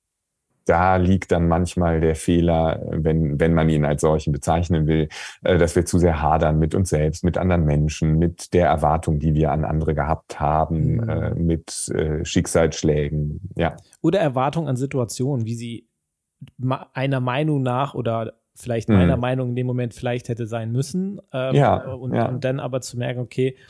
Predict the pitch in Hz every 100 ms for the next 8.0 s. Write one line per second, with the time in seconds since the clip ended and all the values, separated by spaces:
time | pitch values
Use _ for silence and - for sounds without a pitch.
0 | - - 120 117 117 123 139 - 123 120
1 | 117 120 120 117 - 123 - 135 - 139
2 | 139 143 135 - 127 120 120 120 117 117
3 | - - - 131 - 139 131 127 - 120
4 | 123 120 143 - 110 101 92 - 101 110
5 | - 123 - 117 117 120 110 117 113 120
6 | 117 123 117 120 107 110 - - - 113
7 | 110 107 123 _ - 120 113 107 107